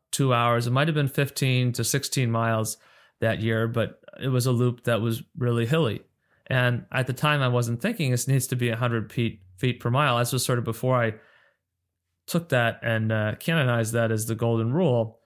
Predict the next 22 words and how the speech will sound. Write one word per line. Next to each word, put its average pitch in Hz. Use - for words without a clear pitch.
or 120
the 120
gold 120
standard. 131
Um, 123
but 131
we 143
had 135
that 117
in, 110
okay? 110
And 120
what 135
that 123
was 117
doing 127
is, 113
right, 123
we're 123
focusing 123
on 117
a 113